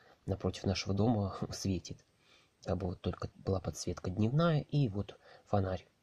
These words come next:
у нас светил. Ну, вот такая она выросла. Конечно, не громадная, но вот как бы без каких-то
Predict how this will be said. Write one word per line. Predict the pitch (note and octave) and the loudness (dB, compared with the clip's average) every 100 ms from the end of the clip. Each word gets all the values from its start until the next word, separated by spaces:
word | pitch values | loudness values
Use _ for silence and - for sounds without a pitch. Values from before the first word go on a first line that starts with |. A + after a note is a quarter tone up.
| _ - | _ -6
у | |
нас | F#2 E2+ | -4 -6
светил. | - G2 - G2 - _ _ _ _ _ - | -10 -10 -8 -8 -10 _ _ _ _ _ -4
Ну, | G2 | -2
вот | F#2 | 0
такая | - F#2+ F2 | -2 -2 -2
она | F#2 | -2
выросла. | F#2 D3 D3+ - C3+ C3+ - _ - - | 2 2 2 0 -2 -2 -6 _ -20 -4
Конечно, | G#2 G2 - | 0 2 2
не | G2 G2 F#2+ - - _ | 0 2 0 -2 -10 _
громадная, | G2 F#2+ F#2 F#2 G2+ C#3 D3+ - | 0 0 0 0 2 2 2 0
но | - B2+ | 0 2
вот | G#2+ G2 - _ - - _ | 0 -2 -12 _ -20 -20 _
как | F#2+ | -6
бы | F#2 F#2+ - | -4 -6 -6
без | - G2 F#2+ - - | -2 2 2 -2 -8
каких-то | G#2 - - - F2+ | -8 -6 -6 -6 -6